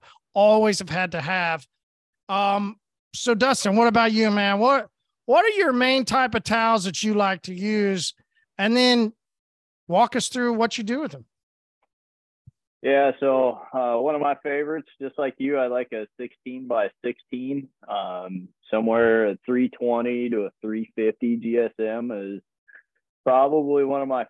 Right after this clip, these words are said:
Speaker 2: favorite paint towels now for if we're using, like, a product like Eco One to do a wipe down or something like that.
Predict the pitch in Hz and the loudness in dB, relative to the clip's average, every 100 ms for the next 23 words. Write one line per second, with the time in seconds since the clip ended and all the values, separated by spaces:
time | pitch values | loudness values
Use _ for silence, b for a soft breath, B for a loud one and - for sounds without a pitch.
0 | - 117 120 123 - - 120 123 120 117 | -6 -6 -6 -8 -10 -12 -12 -10 -4 -2
1 | 117 117 110 113 107 107 107 104 - _ | 0 -2 -4 -8 -6 -4 -2 -4 -6 _
2 | 113 110 110 104 110 110 120 117 113 117 | -12 -10 -10 -14 -14 -8 -6 -4 -4 -6
3 | 107 117 113 110 107 101 - - 104 113 | -4 -4 0 0 0 -2 -10 -10 -2 0
4 | 110 110 110 110 107 120 110 107 110 110 | 0 -2 -8 -8 -6 -2 -2 -2 -4 -4
5 | 110 110 104 110 104 104 107 107 - 104 | -6 -8 -8 -6 -4 -2 -2 -4 -6 -6
6 | 104 104 101 98 - 101 110 101 98 - | -4 -6 -8 -10 -12 -12 -12 -8 -8 -6
7 | 113 107 107 | 0 2 0